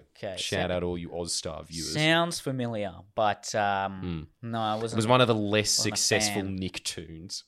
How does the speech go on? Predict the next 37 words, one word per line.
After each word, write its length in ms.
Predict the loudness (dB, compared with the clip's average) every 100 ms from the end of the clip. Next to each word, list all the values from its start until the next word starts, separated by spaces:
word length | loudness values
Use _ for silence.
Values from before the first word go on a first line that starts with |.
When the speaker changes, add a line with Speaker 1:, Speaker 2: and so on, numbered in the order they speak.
| -16
Speaker 1:
Okay. 540 | -16 -14 -16 -16 -16 -10
Speaker 2:
Like, 280 | -8 -8 -6
you 100 | -4
know, 140 | -2
up 140 | -2 -4
with 80 | -4
your 120 | -4
Speaker 1:
Okay. 280 | -2 -2 -2
Speaker 2:
Hey 60 |
Arnolds 420 | -2 -2 -4 -6
and 140 | -8 -8
stuff. 360 | -8 -8 -8 _ -20 -16 2
No, 120 | 2
your 100 | 4
cat 380 | 2 2 0 -2
dogs. 240 | -4 -4
It 20 |
was 160 | -6 -8
<laughs> 0 |
down 240 | 0 -2 0
there 100 | -6
with 140 | -6 -8
Speaker 1:
It 60 | 2
Speaker 2:
that. 80 | 8
Speaker 1:
does, 260 | 8 8
it 140 | -2 8
does 260 | 10 10
sound 280 | 8 4 6
like 180 | 4 4
one 160 | 2 4
that 160 | 2
would 140 | 0 -2
have 60 |
been 120 | -2
on 100 | -2
Cartoon 440 | -2 -4 -4 -4 -4
Network. 500 | -4 0 -2 -2